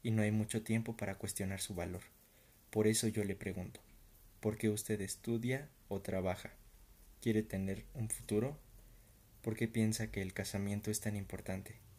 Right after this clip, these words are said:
No es una tarea fácil de saber el sentido de todo lo que hacemos o si lo que hacemos tiene al-, algún sentido. Sin embargo, debemos cuestionarnos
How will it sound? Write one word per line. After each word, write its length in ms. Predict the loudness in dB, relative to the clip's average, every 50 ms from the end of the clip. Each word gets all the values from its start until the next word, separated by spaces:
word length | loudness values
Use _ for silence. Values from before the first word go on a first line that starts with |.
| -20 -20 -20 -20 -20 -20 -20 -20 -20 -20 -20 -20 -20 -20 -20 -20 -8 -2
No 180 | 0 0 2 2
es 220 | 2 2 2 2
una 180 | 2 0 -2 0
tarea 280 | 0 0 0 0 0 0
fácil 380 | 0 0 0 0 0 -2 -2
de 120 | -2 -2 -4
saber 420 | -2 -2 0 2 2 0 0 -4 -12 -20 -20 -20 -20 -14 -4
el 120 | -2 0 0
sentido 420 | 2 2 0 0 0 0 2 2
de 120 | 2 0
todo 220 | 0 2 2 4 4
lo 140 | 2 0 -2
que 100 | -4 -4
hacemos 540 | -2 0 0 2 0 0 -2 -6 -8 -10 -14 -16 -8
o 80 | -6 -4
si 140 | 0 2 2
lo 140 | 2 2
que 100 | 2 0
hacemos 360 | -2 0 0 0 0 0 -2 0
tiene 200 | 2 2 4 4
al-, 240 | 2 2 0 -2 -4 -10 -16 -8
algún 340 | -6 -6 -6 -4 -4 -4 -2
sentido. 480 | -2 -2 -4 -4 -4 -4 -6 -6 -6 -10 -14 -20 -20 -20 -20 -20 -20 -20 -20 -20 -20 _ -20 -20 -20 -20 -20 -20 -20 -20 -20 -10 -4
Sin 200 | -2 0 0 0
embargo, 540 | 0 2 2 2 2 2 0 0 -2 -4 -6 -10 -18 -20 -20 -20 -20 -20 -20 -20 -20 -6 0
debemos 400 | 4 6 6 6 4 2 0 0
cuestionarnos 840 | -2 -2 -2 -2 -2 -2 -2 -2 -2 -2 0 -2 -2 -2 -6 -8 -10